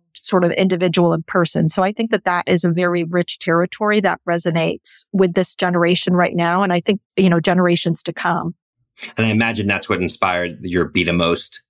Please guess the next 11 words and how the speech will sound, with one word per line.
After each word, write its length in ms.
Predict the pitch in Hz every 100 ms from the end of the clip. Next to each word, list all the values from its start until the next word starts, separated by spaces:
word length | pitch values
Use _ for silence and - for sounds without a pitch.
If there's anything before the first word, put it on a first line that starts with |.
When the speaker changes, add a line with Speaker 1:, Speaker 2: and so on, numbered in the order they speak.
| _ _ _ _ _
Speaker 2:
brand 240 | 101 92 78
platform, 600 | 80 71 82 80 95 107 _ -
is 180 | 87 226
Speaker 1:
Yeah. 280 | 226 214
Speaker 2:
to 60 | 202
be 200 | 80 78
your 180 | 90 101
best 260 | 82 92 -
self 320 | 98 90 90
and 220 | 90 85 - -
self-expression. 840 | - - 104 - 101 - 101 92